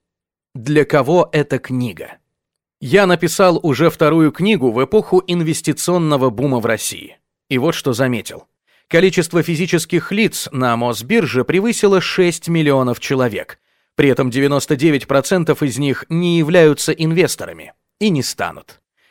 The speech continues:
Они относятся к бирже как к казино. С таким же успехом можно делать ставки на спортивные события. Шансы стать богатым в данном случае стремятся к нулю. Эта книга как раз для оставшегося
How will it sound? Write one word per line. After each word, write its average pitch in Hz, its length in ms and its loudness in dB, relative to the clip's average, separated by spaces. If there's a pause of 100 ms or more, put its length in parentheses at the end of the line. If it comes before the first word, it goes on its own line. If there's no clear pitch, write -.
(120)
Они 190 180 2
относятся 175 540 0
к 113 80 -12
бирже 143 340 0
как - 420 -2
к - 80 -18
казино. 202 540 0 (400)
С - 140 -14
таким 131 280 -2
же 123 100 -4
успехом 135 520 -2 (240)
можно 170 300 2
делать 156 260 0
ставки - 380 0
на 143 100 -2
спортивные 151 640 -2
события. 147 640 -2 (420)
Шансы 202 400 2
стать 170 300 0
богатым 143 540 2
в 104 80 -10
данном 127 280 2
случае 160 640 0
стремятся 208 640 0
к - 120 -8
нулю. 117 500 -2 (400)
Эта 123 220 -2
книга 143 340 0 (240)
как 143 200 0
раз 160 320 0
для 147 300 2
оставшегося 143 920 0